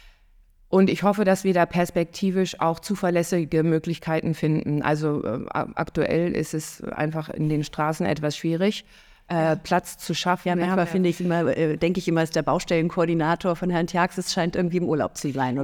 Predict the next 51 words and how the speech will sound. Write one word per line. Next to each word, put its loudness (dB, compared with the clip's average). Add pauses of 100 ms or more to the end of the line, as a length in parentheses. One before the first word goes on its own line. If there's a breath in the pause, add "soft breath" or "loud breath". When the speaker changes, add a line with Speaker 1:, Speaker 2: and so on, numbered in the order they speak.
(120)
Speaker 2:
so, 2
Speaker 1:
Nein, 2
Speaker 2:
weil 4
Speaker 1:
das 4
Speaker 2:
irgendwie 4
Speaker 1:
ist, 2
Speaker 2:
sind 0
Speaker 1:
das 6
Speaker 2:
die 4
alle 4
Speaker 1:
ist, -2
das 4
Speaker 2:
parallel. 0
Speaker 1:
ist -10
kei-, 0
ähm, -2
nein, 2
das 2
ist -4
überhaupt 2
nicht 2
so. 0
Das 4
ist -6
natürlich, 0
äh, 0
hochgradig 2
komplex 2
und 2
kann 2 (100)
optimiert 0
werden. 2 (500 loud breath)
Aber -2
diese 0
ganzen 0
Baustellen, 0
die 2
Sie -2
hier 2
sehen, 2
sind 0
ja 2
nicht -2
nur 2
Verkehrsbaustellen. 0
Das 0
sind 2
so 0
ungefähr 0
fünfzig -4
Prozent. 0